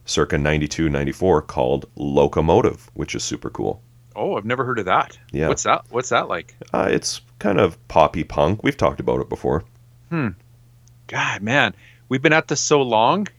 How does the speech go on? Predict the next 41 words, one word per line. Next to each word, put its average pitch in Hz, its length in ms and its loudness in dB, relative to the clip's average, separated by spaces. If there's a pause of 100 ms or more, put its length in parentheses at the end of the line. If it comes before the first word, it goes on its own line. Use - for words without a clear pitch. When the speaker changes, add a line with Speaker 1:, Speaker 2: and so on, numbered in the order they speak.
(100)
Speaker 2:
That's 127 240 -2
twice 151 460 -2
in 127 100 -4
this 110 180 -6
episode 120 560 0
where 107 140 2
it's - 180 -6
like, 101 220 0
"I've 240 100 2
never 110 180 4
heard 156 160 4
of 156 80 2
that." 98 200 2
And 101 80 -8
it's - 80 -18
like, 92 160 -4
"Yes, 92 300 -6
you 101 100 -4
have." 82 280 -6 (380)
<laughs> 147 120 0 (2000)
Speaker 1:
A 107 40 2
few 135 220 6
other 110 180 10
things 104 280 2
I 82 80 4
found, 80 520 2
Ryan. 82 360 2
I 82 60 2
found 101 300 4
this, 107 320 2
uh, 80 200 0
cool 95 280 2
piece 92 260 -4
from 90 140 -4
the 80 240 -4
L 85 180 4
A 95 120 4
Times 78 520 0
by 65 200 -2
Jeff 76 420 -2 (100)
Spurrier, 82 800 0